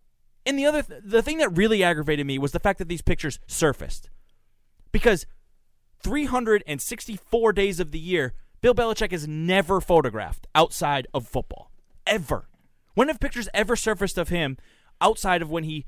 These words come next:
does the, the garbage thing with his dog and him playing football? When has that ever happened where it looks like, um,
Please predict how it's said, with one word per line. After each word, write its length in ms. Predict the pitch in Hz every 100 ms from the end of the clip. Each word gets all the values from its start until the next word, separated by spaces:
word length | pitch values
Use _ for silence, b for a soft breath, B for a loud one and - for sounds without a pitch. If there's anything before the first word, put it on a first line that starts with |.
| - -
does 260 | 180 190 143
the, 260 | 160 127 - _ - -
the 180 | 151 110 -
garbage 440 | 170 208 190 170 -
thing 160 | 196
with 140 | 180 160
his 160 | 127
dog 480 | 104 143 147 143 135 - - _ _ _ _ -
and 540 | 143 135 120 113 107 - _ _ _ _ _ _ _ _
him 220 | - 202
playing 180 | - 170
football? 380 | 151 131 - - _ -
When 140 | 240
has 80 | 247
that 100 | 247
ever 240 | 185 185 -
happened 420 | 147 - 85 - -
where 160 | 170
it 20 | 156
looks 220 | 190 -
like, 340 | 175 156 - - - _ _ _
um, 500 | 127 127 113 95 92